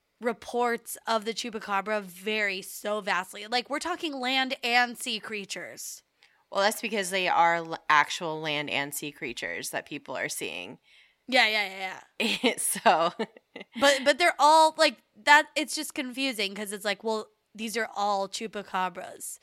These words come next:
Speaker 1: So
Speaker 2: Right.
Speaker 1: it's like, I don't know. That's confusing to me. It's like, we can't all agree on what a chupacabra <laughs> looks like. So let's just all, you know, put
Speaker 2: Yeah.
Speaker 1: all these animals under the umbrella of chupacabra and we'll call it a day. And people are like, "All right,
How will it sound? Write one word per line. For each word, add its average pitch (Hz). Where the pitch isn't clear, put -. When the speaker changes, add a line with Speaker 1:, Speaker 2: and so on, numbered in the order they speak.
Speaker 1:
So 247
Speaker 2:
Right. 139
Speaker 1:
it's 101
like, 208
I 254
don't 233
know. 180
That's 233
confusing 190
to 202
me. 190
It's 175
like, 190
we 262
can't 247
all 226
agree 202
on 190
what 202
a 208
chupacabra 202
<laughs> -
looks 233
like. 240
So 220
let's -
just -
all, 208
you 254
know, 180
put 247
Speaker 2:
Yeah. 294
Speaker 1:
all 226
these 220
animals 202
under 208
the 196
umbrella 190
of 190
chupacabra 196
and 220
we'll 269
call 277
it 269
a 269
day. 254
And 175
people 196
are 196
like, 190
"All 466
right, 381